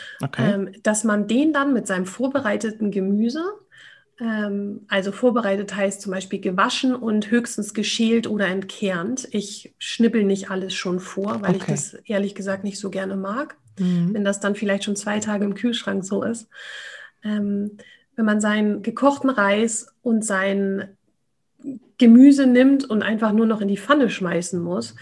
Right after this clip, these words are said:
Speaker 2: und das Fleisch vielleicht auch schon mariniert ist, ähm,
Speaker 1: Mhm.
Speaker 2: ne,
Speaker 1: Mhm.
Speaker 2: so,
Speaker 1: Mhm.
Speaker 2: dann ist das ein Arbeitsaufwand, äh, während der Woche, wenn wenig Zeit ist, für vielleicht eine Viertelstunde,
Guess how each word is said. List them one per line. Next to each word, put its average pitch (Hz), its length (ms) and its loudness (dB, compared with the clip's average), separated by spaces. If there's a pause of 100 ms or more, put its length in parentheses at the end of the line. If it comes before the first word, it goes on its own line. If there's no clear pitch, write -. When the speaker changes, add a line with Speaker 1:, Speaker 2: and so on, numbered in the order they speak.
(260)
Speaker 2:
und 208 120 0
das 202 120 0
Fleisch 214 340 4
vielleicht 185 320 0
auch 269 140 4
schon 269 240 0
mariniert 185 560 2
ist, - 440 -4
ähm, 180 800 -4
Speaker 1:
Mhm. - 80 -12
Speaker 2:
ne, 277 260 -2
Speaker 1:
Mhm. 269 40 -6
Speaker 2:
so, 262 340 -2 (160)
Speaker 1:
Mhm. 214 340 -2 (440)
Speaker 2:
dann 214 360 4 (240)
ist 247 200 0
das 220 280 0
ein 214 600 -4
Arbeitsaufwand, 226 1300 -2 (100)
äh, 214 220 -6 (120)
während 240 420 6
der 196 120 0
Woche, 202 280 -4
wenn 196 180 -2
wenig 208 320 -2
Zeit 196 320 -8
ist, 202 340 -8
für 233 240 -4
vielleicht 196 800 -6 (920)
eine 220 100 0
Viertelstunde, 226 800 2